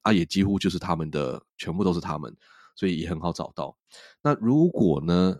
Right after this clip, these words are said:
你好死不死，你真的想要那个弄一张来个试睡一下的话，我们当然要提供那个折扣码。然后因为现在会碰到他们那个双十一优惠，所以我跟你讲，现在买真的是超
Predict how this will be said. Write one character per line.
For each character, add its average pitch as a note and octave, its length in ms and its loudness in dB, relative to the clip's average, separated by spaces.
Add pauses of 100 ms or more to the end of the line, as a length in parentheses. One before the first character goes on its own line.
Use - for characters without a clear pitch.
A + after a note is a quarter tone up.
你 F#2+ 120 -4
好 E2+ 220 4
死 - 180 -4
不 G2+ 140 -2
死， C#2 260 -6
你 E2 100 -10
真 G#2+ 140 0
的 A2+ 80 2
想 E2+ 180 -4
要 F2+ 140 -4 (160)
那 G2+ 160 -4
个 D2 320 -4
弄 G#2 200 4
一 F#2 40 2
张 F2 160 -2
来 D2 140 -4
个 E2 120 -8
试 - 240 -4
睡 E2 220 -2
一 B1 80 -6
下 D#2+ 180 -4
的 B1 80 -8
话， D2+ 240 -6 (400)
我 F2+ 100 -2
们 F2+ 240 0 (120)
当 G2+ 140 2
然 G2 100 4
要 G2 80 4
提 E2+ 180 -4
供 F2+ 300 0 (100)
那 F#2 100 0
个 D#2+ 120 0
折 C#2+ 180 -6
扣 E2 180 -6
码。 C#2 280 -10
然 F#2 100 -10
后 C3+ 100 0
因 D#3 120 2
为 D3+ 100 4
现 C3+ 180 0
在 A2 280 2 (400)
会 C3 140 0
碰 B2 180 0
到 A#2 60 0
他 A2+ 100 0
们 F#2 100 0
那 F#2 80 -2
个 F#2 60 0
双 G2 260 -2
十 F2+ 160 -10
一 D2+ 100 -6
优 D2+ 160 -2
惠， E2+ 140 0
所 B2 140 4
以 C3 40 10
我 A2 60 10
跟 F#2+ 140 -2
你 - 40 -12
讲， D2+ 200 -6
现 - 120 -8
在 A#2 80 0
买 G2+ 200 -2
真 G2 140 -2
的 E2+ 60 0
是 F#2 100 -4
超 F2 460 2